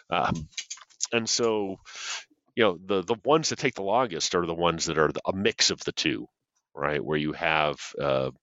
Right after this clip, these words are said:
you know, maybe a, a, a preponderant role or a lead role played by the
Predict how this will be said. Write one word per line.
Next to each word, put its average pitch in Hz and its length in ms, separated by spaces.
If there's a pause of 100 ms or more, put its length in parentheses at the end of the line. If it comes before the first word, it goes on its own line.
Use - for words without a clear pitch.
(320)
you 69 100
know, 62 220 (680)
maybe 78 560
a, 62 340
a, 57 240
a 131 140 (200)
preponderant 90 720
role 101 460
or 67 100
a 71 60
lead 92 340
role 95 380
played 85 440
by 80 260
the 76 300